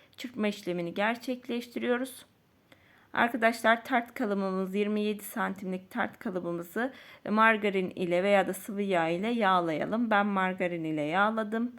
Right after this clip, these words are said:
Çıkması daha kolay olsun diye biraz da un sepeleyebilirsiniz.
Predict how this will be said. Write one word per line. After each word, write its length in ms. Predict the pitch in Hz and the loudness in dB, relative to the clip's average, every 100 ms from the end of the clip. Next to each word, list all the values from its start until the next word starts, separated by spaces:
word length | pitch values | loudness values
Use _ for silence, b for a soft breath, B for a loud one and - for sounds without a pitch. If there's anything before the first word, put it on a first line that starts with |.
| B B | B B
Çıkması 480 | - - 196 202 - | -12 -8 -6 -6 -2
daha 240 | 190 208 185 | -2 -2 -4
kolay 320 | 208 202 226 | -2 0 0
olsun 320 | 226 226 226 | -4 -4 -4
diye 160 | 226 214 | -2 0
biraz 300 | 220 196 190 | 2 2 2
da 80 | |
un 180 | - 214 | -2 -2
sepeleyebilirsiniz. 1300 | 214 202 196 175 196 208 190 180 175 - - 185 254 | -2 -6 -4 -2 0 0 -2 -2 -2 -4 -4 -4 -4